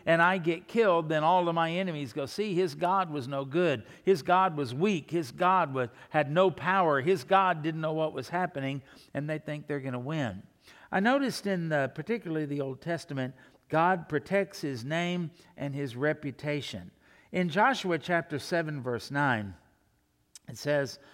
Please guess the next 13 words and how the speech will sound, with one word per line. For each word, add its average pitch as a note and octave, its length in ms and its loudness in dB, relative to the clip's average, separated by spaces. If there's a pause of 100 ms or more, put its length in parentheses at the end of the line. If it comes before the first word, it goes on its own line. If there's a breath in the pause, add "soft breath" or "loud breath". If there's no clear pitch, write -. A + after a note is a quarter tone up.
(180 loud breath)
"For E3 120 2
the C#3+ 100 -2
Canaanites F#3+ 920 0 (200 soft breath)
and C3+ 140 -2
all F#3 240 6
the G3+ 180 0
inhabitants F3 680 0
of D#3 120 -2
the C#3 120 -2
land D#3 480 -2
will A#2 120 -2
hear F3 300 2
it G3 260 2